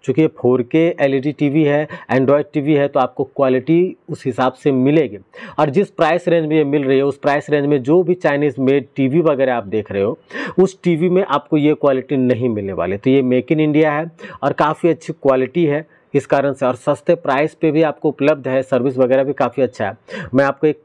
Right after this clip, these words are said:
दिखाता हूँ थोड़ा सा वीडियो प्ले करके, साउंड मैं अगर दूँ तो दिक्कत हो जाएगी। तो ये देख लीजिए क्वालिटी क्या है।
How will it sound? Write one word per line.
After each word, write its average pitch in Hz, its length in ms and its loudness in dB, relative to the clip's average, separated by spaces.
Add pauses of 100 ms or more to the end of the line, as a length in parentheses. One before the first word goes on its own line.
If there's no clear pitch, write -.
दिखाता 120 460 -2
हूँ 143 220 0
थोड़ा 135 120 2
सा 127 120 0
वीडियो 117 300 0 (160)
प्ले 127 220 2
करके, 110 400 -10
साउंड 127 460 0 (420)
मैं 127 280 2
अगर 123 240 0
दूँ 127 260 -4
तो 131 280 0
दिक्कत 123 340 -2
हो 131 60 -4
जाएगी। 117 300 -2 (440)
तो 160 80 2
ये 160 180 2
देख 156 240 -2
लीजिए 156 260 0
क्वालिटी 131 440 -2
क्या 127 240 0
है। 123 180 -6